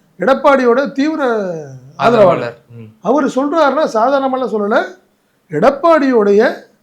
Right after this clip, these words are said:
Speaker 2: ம்.
Speaker 1: இன்ஸ்ட்ரக்ஷன் இல்லாமலாம் பேசிருக்க முடியாது.
Speaker 2: ஓ, இவரை வச்சு ஒரு செய்தியை சொல்றாரு.
Speaker 1: சும்மா சொல்லி பாக்குறாரு.
Speaker 2: ஓ.
Speaker 1: நீங்க என்ன பண்ணுவாருன்றீங்க? ஒரு ஸ்டேஜ்ல என்ன பண்ணி பாப்பாரு, ட்ரை பண்ணி பாப்பாரு.
Speaker 2: ம், ம்.
Speaker 1: இல்ல, இல்ல, நீங்க வந்து கட்சி விரோத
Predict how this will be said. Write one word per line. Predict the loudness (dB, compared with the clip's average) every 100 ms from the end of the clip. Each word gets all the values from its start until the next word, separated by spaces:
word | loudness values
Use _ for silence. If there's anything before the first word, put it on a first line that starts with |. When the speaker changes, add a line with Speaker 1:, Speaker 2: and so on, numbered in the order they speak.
| _ _ _ _
Speaker 2:
ம். | -8
Speaker 1:
இன்ஸ்ட்ரக்ஷன் | -6 -6 -4 -2 0 0
இல்லாமலாம் | 0 0 -2 -4
பேசிருக்க | -4 -6 -8
முடியாது. | -8 -8 -12 _ _ _ _ _
Speaker 2:
ஓ, | -4
இவரை | -2 -2 -2
வச்சு | -2 -4 -6
ஒரு | -6 -8
செய்தியை | -6 -6 -6 -8
சொல்றாரு. | -8 -8 -2
Speaker 1:
சும்மா | 0 2 2
சொல்லி | 2
பாக்குறாரு. | 4 4 6 4 2 -6
Speaker 2:
ஓ. | -14 -16 -16 _ _ _ _ _ _ _
Speaker 1:
நீங்க | 0 4 4 4
என்ன | 2 -2
பண்ணுவாருன்றீங்க? | -2 4 4 4 0 -2 -2 -2 -4
ஒரு | -6 -4
ஸ்டேஜ்ல | -2 -2 -2
என்ன | -4 -6
பண்ணி | -6 -4
பாப்பாரு, | -4 -4 -4 -6 -8
ட்ரை | -8
பண்ணி | -6 -8 -10
பாப்பாரு. | -10 -12 -16 -16 -16
Speaker 2:
ம், |
ம். | -20 -20 -20 -20 -6
Speaker 1:
இல்ல, | -4
இல்ல, | 0 0 -2
நீங்க | -4 -6
வந்து | -8 -4 -2 -2 -4 -8 -12 -16 _ _ _
கட்சி | -8 -4 -2
விரோத | 0 0